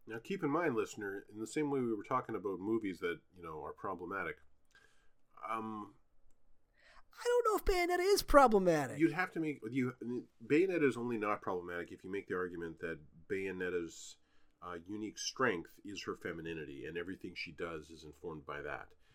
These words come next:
Speaker 1: Um, but at the same time, I think over time, my opinion on that has adjusted a little bit. Bayonetta, I, I once described Bayonetta as less than a woman than an artist's interpretation of one, and I think that's a great way to,
Speaker 2: Oh, yeah.
Speaker 1: it's a great place to return to Bayonetta,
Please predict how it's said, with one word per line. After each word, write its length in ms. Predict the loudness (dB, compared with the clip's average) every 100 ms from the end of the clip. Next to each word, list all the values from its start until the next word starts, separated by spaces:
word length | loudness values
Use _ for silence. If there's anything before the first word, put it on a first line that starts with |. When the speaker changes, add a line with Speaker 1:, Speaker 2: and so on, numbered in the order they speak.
| -20 _
Speaker 1:
Um, 300 | -12 -10 -4
but 120 | 0
at 120 | 0 0
the 80 |
same 200 | -6 -6
time, 520 | -6 -2 -2 0 -4 -12 _ _ _ _ -10
I 60 |
think 240 | -2 -2 -2 -8
over 160 | -6
time, 320 | -2 -2 -2
my 240 | -2 -2 -2
opinion 360 | -2 -2 -2
on 100 | 0
that 160 | -2 -2
has 120 | -4
adjusted 380 | -8 -6 -8 -8
a 40 | -12
little 140 | -12
bit. 140 | -14 -16 _ _ _ _ _ _ -20 -14 -14 -14 -20 -20 -20 -6 0
Bayonetta, 680 | 2 2 4 4 4 2 -4 -16 -20 -20 -20 -20 -10
I, 160 | 2 2 4
I 60 | 2
once 240 | 2 2
described 380 | 0 2 2 4
Bayonetta 380 | 0 0 0 -2
as 120 | -2
less 200 | -2 0
than 120 | -2
a 60 | -2
woman 300 | -4 -4 -4
than 120 | -6
an 80 | -4
artist's 280 | -4 -4 -6
interpretation 640 | -12 -12 -14 -8 -8 -8
of 100 | -14
one, 160 | -16 -18
and 100 | -16
I 40 | -14
think 160 | -12
that's 160 | -12 -8
a 40 |
great 220 | -2 0 2
way 140 | 4
to, 120 | 4
Speaker 2:
Oh, 40 | 4
yeah. 280 | 2 2
Speaker 1:
it's 120 | 0 2
a 40 |
great 200 | 2 2
place 200 | 0 0
to 80 | 0
return 300 | 0 -2 -6
to 60 |
Bayonetta, 400 | -6 -6 -6 -10